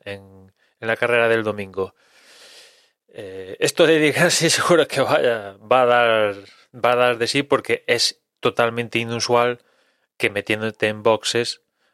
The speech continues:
adelantes posiciones, ¿no? En periodo de safety car. O sea, se tienen que dar unas circunstancias como estas.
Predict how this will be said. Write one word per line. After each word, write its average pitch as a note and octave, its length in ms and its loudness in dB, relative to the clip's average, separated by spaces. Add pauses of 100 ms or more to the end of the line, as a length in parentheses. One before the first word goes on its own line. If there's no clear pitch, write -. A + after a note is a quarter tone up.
(120)
adelantes A2 500 0
posiciones, G2+ 720 -4
¿no? A2+ 280 -8
En A2+ 120 -6
periodo G#2+ 260 0
de G#2 80 0
safety G2+ 320 -8
car. G#2+ 400 -4
O - 20 -20
sea, F#2+ 300 -6
se - 120 -16
tienen G#2 220 -8
que A2 100 -6
dar G#2+ 160 2
unas G#2+ 200 -6
circunstancias A2+ 1300 -4 (1500)
como D3 380 2
estas. F3+ 600 0